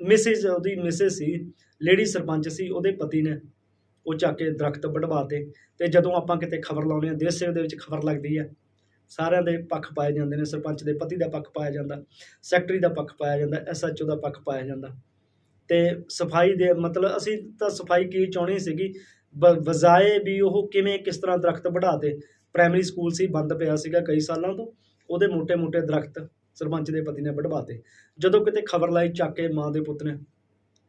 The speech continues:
ਰਿਪੋਰਟ ਕਰਵਾਤੀ ਥਾਣੇ ਦੇ ਵਿੱਚ ਕਿ ਇਹ ਖਬਰ ਗਲਤ ਲੱਗੀ ਹੈ,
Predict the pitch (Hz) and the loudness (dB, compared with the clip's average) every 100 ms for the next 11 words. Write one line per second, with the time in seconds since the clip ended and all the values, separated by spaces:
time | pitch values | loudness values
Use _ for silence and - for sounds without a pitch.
0 | _ 156 151 175 160 143 135 139 139 139 | _ -6 -2 0 -2 -4 -4 -6 -6 -6
1 | 135 131 127 - _ _ _ _ _ _ | -6 -8 -8 -14 _ _ _ _ _ _
2 | 180 202 202 175 170 151 156 165 143 127 | 0 2 2 0 2 0 0 -2 -2 -4
3 | 123 117 | -8 -10